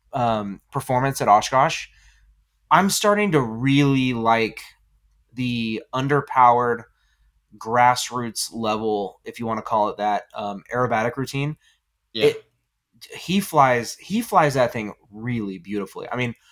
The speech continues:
Speaker 1: one of my, probably one of my top five favorite, um, acts would probably be his act, honestly.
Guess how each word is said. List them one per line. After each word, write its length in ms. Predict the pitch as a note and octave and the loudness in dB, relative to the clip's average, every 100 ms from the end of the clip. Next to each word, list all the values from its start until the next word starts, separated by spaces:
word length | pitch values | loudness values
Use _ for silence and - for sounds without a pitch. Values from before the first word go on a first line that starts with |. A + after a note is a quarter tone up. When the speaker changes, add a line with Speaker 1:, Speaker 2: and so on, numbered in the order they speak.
| _ - | _ -2
Speaker 1:
one 180 | D3+ A3+ | 4 4
of 60 | A#3+ | 4
my, 120 | E3+ | 2
probably 400 | - - C4 F#4 | -2 0 2 4
one 100 | C#4+ | 4
of 40 | |
my 120 | A3 D#3+ | 4 4
top 320 | D#3 D#3 - | 4 2 4
five 300 | D#3 C#3+ B2+ | 4 4 0
favorite, 480 | - B2+ B2 B2+ - _ _ - | -2 -2 -2 -4 -8 _ _ -6
um, 440 | A2+ G#2+ G#2 G2 - A#2+ | -2 -2 -4 -6 -6 0
acts 500 | A2 - - - - | 0 0 -6 -10 -10
would 140 | B2 A#2 | -6 0
probably 240 | A#2 A#2 | 0 0
be 140 | G#2+ | -6
his 200 | G#2 G2+ F#2 | -6 -6 -6
act, 240 | C#2+ - _ _ - | -8 -12 _ _ 4
honestly. 400 | E3 D#3 - | 4 4 0